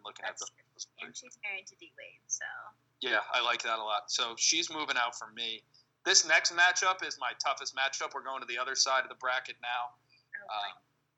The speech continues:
Speaker 1: Nicole Kidman against Rachel McAdams. And
Speaker 2: This is your toughest? No way.
Speaker 1: Yeah, but no. Uh,
Speaker 2: No, it's not.
Speaker 1: yes,
Speaker 2: I
Speaker 1: it is.
Speaker 2: can't.
Speaker 1: This is my toughest.
Speaker 2: Okay.
Speaker 1: 'Cause I, I have a monster crush on Nicole Kidman since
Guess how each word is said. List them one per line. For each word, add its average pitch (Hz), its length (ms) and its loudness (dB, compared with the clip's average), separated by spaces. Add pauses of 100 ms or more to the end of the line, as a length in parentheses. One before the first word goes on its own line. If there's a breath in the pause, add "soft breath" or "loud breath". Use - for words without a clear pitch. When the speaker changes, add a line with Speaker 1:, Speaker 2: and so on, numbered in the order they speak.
(560)
Speaker 1:
Nicole 190 360 0
Kidman 160 400 -2
against 131 280 -4
Rachel 131 320 -2
McAdams. 123 880 -4 (160)
And 233 80 -8
Speaker 2:
This - 200 0
is 403 120 -12
your 403 120 -4
toughest? 392 640 -2
No 214 160 -8
way. 156 320 -14 (640)
Speaker 1:
Yeah, 113 400 -2
but 151 480 8
no. 113 280 0 (120)
Uh, 156 280 2 (520)
Speaker 2:
No, 208 120 -6 (160)
it's - 160 -20
not. - 80 -10
Speaker 1:
yes, 156 200 4
Speaker 2:
I 139 80 -4
Speaker 1:
it 120 40 -10
is. 117 80 -16
Speaker 2:
can't. - 160 -14 (400)
Speaker 1:
This 135 200 -4
is 120 80 -16
my 117 160 -6
toughest. - 480 -14 (1200)
Speaker 2:
Okay. - 80 -12
Speaker 1:
'Cause 151 160 -4
I, 160 100 2 (220)
I 156 140 8 (100)
have 160 320 4
a 127 160 -14 (240)
monster 143 400 -4
crush 123 400 -8
on 117 80 -8
Nicole 113 320 -18
Kidman 110 320 -20 (160)
since 123 240 -4